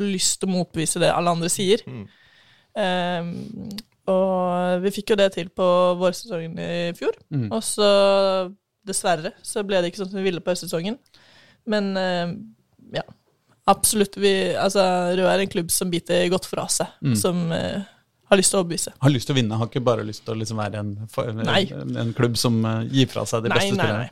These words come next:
Speaker 1: Det, det ligger jo i bunn og grunn, altså, fra de var Norges beste.
Speaker 2: Mm.
Speaker 1: Og ti-, siden da så
Speaker 3: Mm.
Speaker 1: har vi jo,
Speaker 3: Mm.
Speaker 1: eller de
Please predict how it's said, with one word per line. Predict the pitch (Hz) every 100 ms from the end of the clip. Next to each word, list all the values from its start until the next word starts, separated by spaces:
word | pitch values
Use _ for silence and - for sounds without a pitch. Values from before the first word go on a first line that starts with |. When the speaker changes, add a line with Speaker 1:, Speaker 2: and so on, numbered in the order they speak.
| - 214
Speaker 1:
Det, | 220 214 -
det | 202
ligger | 208 190 175
jo | 196 202 208
i | 180 170 160 165 170 _ _ -
bunn | 202 180 175
og |
grunn, | 170 185
altså, | 185 190 175
fra | 180 175 170 - _ 196
de | 185
var | 175 170 - _ _ _ 202
Norges | 175 175
beste. | - - - 170 - 131
Speaker 2:
Mm. | 123 95 - _ -
Speaker 1:
Og | 208 208
ti-, | 208 202
siden | - 208 196
da | 202 208
så | 208
Speaker 3:
Mm. | 110
Speaker 1:
har | 202 180 170
vi | 175
jo, | 180 185
Speaker 3:
Mm. | - _ _ _ _ -
Speaker 1:
eller | 196
de | 185 196